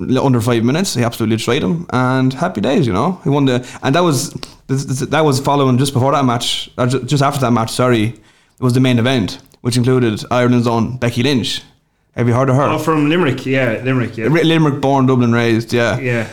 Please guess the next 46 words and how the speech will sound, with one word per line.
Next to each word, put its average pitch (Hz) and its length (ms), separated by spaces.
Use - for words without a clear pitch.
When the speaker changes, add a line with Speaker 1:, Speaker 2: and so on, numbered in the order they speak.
Speaker 1:
That 139 140
was 131 140
the 127 100
first 127 220
ever 120 160
women's 147 340
main 123 320
event 104 400
Speaker 2:
Yeah. 120 200
Speaker 1:
of 123 100
WrestleMania. 120 360
And, 113 180
sh-, - 140
and 131 240
funnily 156 180
enough, 143 260
uh, 123 340
going 135 280
back 131 260
to 120 200
Tr-, - 240
Finn's 123 260
kind 120 200
of 110 60
youth, 135 360
when 123 140
he 123 60
was 117 120
about 117 400
eighteen 127 300
or 123 160
twenty, 147 240
he 143 60
was 123 80
twenty 170 180
years 131 140
old, 131 160
I 120 40
think. 110 300
He 135 80
actually 139 220
opened 135 240
his 120 120
own 120 140
wrestling 127 340
school 117 300